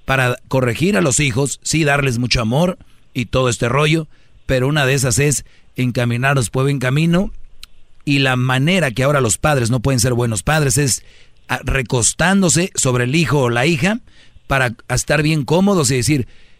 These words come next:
este, "¿qué vas a hacer? ¿Fumar mota?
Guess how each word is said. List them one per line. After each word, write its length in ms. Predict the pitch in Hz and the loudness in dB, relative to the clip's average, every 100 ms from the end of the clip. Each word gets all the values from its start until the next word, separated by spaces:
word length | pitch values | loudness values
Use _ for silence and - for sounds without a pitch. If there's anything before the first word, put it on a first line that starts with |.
| - - - - | -20 -20 -20 -10
este, 380 | 135 135 - 143 | -4 -2 -2 -2
"¿qué 100 | 143 | 0
vas 160 | 170 160 | 0 0
a 40 | |
hacer? 240 | 147 139 110 | 0 -2 -4
¿Fumar 380 | - 143 143 | -6 -2 0
mota? 440 | 151 160 143 196 | 2 0 2 -2